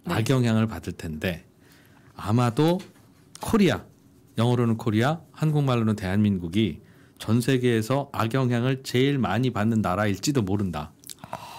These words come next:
Speaker 1: 제일 많이까지는 그렇고요.
Speaker 2: 선두권일 것이다.
Speaker 1: 아, 네. 어쩔 수 없을 것
Speaker 2: 어,
Speaker 1: 같습니다.
Speaker 2: 맞아요. 그러니까
Speaker 1: 네.
Speaker 2: 중국이랑 가장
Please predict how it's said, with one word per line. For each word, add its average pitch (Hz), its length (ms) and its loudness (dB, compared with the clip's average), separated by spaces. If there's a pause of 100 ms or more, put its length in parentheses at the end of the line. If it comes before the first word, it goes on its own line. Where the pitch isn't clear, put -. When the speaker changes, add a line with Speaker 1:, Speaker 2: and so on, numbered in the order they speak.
(420)
Speaker 1:
제일 196 260 2
많이까지는 165 640 -2
그렇고요. 165 680 -10
Speaker 2:
선두권일 151 540 2
것이다. 80 420 -8 (100)
Speaker 1:
아, - 240 -16
네. 147 320 -10
어쩔 170 260 -4
수 160 220 -10
없을 - 300 -12
것 - 120 -8
Speaker 2:
어, 110 180 4
Speaker 1:
같습니다. 92 280 -2
Speaker 2:
맞아요. 82 120 -8 (220)
그러니까 - 240 -10
Speaker 1:
네. 95 60 -8
Speaker 2:
중국이랑 156 960 0
가장 139 480 0